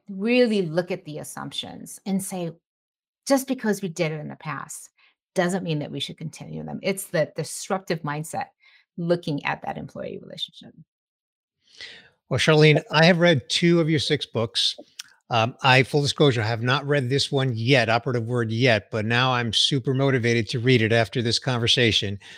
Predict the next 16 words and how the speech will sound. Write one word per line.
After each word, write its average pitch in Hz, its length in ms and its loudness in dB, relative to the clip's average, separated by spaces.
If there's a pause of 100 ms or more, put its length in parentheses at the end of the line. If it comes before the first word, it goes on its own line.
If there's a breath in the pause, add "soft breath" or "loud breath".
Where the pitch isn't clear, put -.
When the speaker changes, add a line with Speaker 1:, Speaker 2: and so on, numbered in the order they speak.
(200 loud breath)
Speaker 2:
So 113 380 2
thank 135 300 4
you 143 80 2
for 123 260 0
just 113 240 -2
giving 135 420 4 (340 soft breath)
really 254 180 4
the 135 100 6
contribution 135 680 2
to 120 120 -4
the 107 80 -2
business 123 320 0
community 117 640 -2 (380)
with 127 320 4
this 120 200 2
book. 107 420 -4